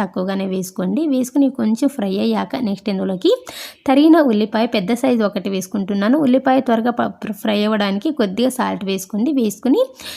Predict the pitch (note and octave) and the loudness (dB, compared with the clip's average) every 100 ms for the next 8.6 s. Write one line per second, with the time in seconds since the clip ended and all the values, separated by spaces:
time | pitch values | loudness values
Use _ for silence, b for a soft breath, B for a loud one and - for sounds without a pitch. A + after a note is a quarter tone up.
0 | B C#4+ D4 C4 C4 B3 C4 C4+ G#3 G#3 | B 2 6 4 4 4 4 4 2 -2
1 | A#3 A3+ G3+ G3+ - G3+ G3+ G3 G3 F#3+ | -4 -2 -2 -2 -4 -2 0 -2 -2 -4
2 | F#3+ F4+ - G3 E3+ G3 F#3+ - - F#3 | -4 -4 -2 -2 -2 -6 -8 -6 -4 -2
3 | C#4 F4 _ - C#4 C#4+ D#4 D#4+ D4 A3+ | -2 -4 _ -4 -2 2 2 4 4 4
4 | A3+ A3+ G3 G3+ A#3+ A#3+ A3+ B3+ D4+ - | 2 0 2 0 0 0 4 6 6 4
5 | G#3+ F#3+ F3+ F3+ E4+ E4 B3 A#3+ C4+ G#3+ | 2 2 0 2 0 4 2 2 2 2
6 | G#3+ G3 F#3 F3+ F#3+ F#3 G3+ F3+ - F#3+ | 0 0 -2 -2 -2 -2 -4 -4 -2 0
7 | C4+ C4+ - B3+ B3+ A#3+ C4 A3+ G3 F#3 | 2 2 0 -2 0 0 2 2 0 -2
8 | - A3+ G#3+ - G#3 | 0 2 0 -2 -2